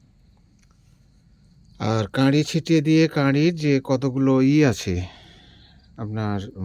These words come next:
বীজে, বীজ থেকে যায়, ওটা ছিটাতে গেলেই, কাঁড়ি বিছাতে গেলেই দেখা যায় যে ওই কিছু কিছু ধান পড়ে গেল।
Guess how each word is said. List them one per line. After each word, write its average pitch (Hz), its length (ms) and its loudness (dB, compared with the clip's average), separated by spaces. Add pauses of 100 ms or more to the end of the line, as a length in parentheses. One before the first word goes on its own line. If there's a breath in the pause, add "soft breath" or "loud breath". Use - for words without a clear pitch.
(240)
বীজে, 131 400 0 (180)
বীজ 117 220 -4
থেকে 139 300 -2
যায়, 92 220 -4
ওটা 92 160 -8 (320)
ছিটাতে 127 360 -6
গেলেই, 147 300 -2 (1160 soft breath)
কাঁড়ি 113 500 -2
বিছাতে 127 460 -2
গেলেই 139 240 0
দেখা 131 280 -2
যায় 117 180 -2
যে 107 200 -2
ওই 104 140 -2
কিছু 107 240 -10
কিছু 104 220 -8
ধান 95 280 -6
পড়ে 87 260 -6
গেল। 71 280 -14